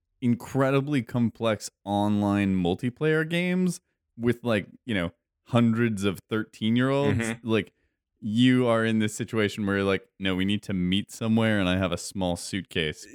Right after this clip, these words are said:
Speaker 1: full of
Speaker 2: <laughs>
Speaker 1: plastic things."
Speaker 2: Exactly. And that's what's so funny about it, too, is, like, I was way more, for some reason, since moving to New Orleans, I don't know if it's, like, me getting older or, like I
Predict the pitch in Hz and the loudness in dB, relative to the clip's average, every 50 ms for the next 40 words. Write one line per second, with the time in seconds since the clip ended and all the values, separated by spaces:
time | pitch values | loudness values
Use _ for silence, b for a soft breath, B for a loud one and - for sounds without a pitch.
0 | - 101 87 80 76 76 - - - 90 80 78 - - 175 76 - - - 85 | -4 -2 -2 -2 -2 -2 -4 -4 -2 -2 -4 -4 -2 -2 -4 -4 -4 -6 -6 -6
1 | 76 78 76 - 160 156 - - 160 147 156 - 139 131 - - - 135 139 175 | -6 -6 -6 -6 -8 -8 -4 -4 -2 -2 -2 -2 -4 -6 -6 -4 -4 -2 -2 -2
2 | 175 - 170 - - 143 110 - 151 165 175 143 113 107 101 95 - - 151 135 | -2 -4 -6 -6 -6 -8 -8 -10 -10 -10 -8 -6 -6 -8 -8 -8 -8 -8 -8 -8
3 | 101 90 95 92 87 - - 92 113 120 120 92 92 92 101 113 120 127 123 113 | -6 -6 -6 -6 -6 -6 -8 -8 -8 -6 -6 -8 -8 -8 -8 -6 -6 -4 -4 -4
4 | 104 98 92 87 85 82 80 - _ _ _ _ _ _ _ _ _ - 104 - | -4 -4 -2 -4 -4 -6 -8 -12 _ _ _ _ _ _ _ _ _ -4 -4 -4
5 | 143 151 160 131 135 117 - - 117 104 - 107 104 107 113 104 113 117 113 101 | -4 -4 -6 -8 -6 -6 -6 -6 -6 -8 -8 -6 -6 -6 -6 -6 -8 -8 -8 -8
6 | 92 - - - 107 101 95 90 90 95 98 95 87 80 78 76 76 - - - | -10 -10 -10 -8 -6 -6 -6 -6 -6 -6 -6 -6 -6 -8 -12 -12 -14 -16 -14 -12
7 | 101 101 92 85 85 82 - 76 - - 73 64 60 - _ _ _ _ _ _ | -12 -10 -8 -8 -10 -10 -12 -14 -16 -14 -14 -16 -16 -18 _ _ _ _ _ _
8 | _ _ _ - 80 82 82 80 78 78 76 - - 117 147 147 143 131 131 131 | _ _ _ -12 -10 -10 -8 -8 -10 -10 -10 -12 -10 -6 -4 -2 -2 -2 0 0
9 | 123 117 117 113 - 92 90 92 90 - 85 82 | 0 0 -2 -2 -4 -4 -6 -6 -4 -4 -6 -8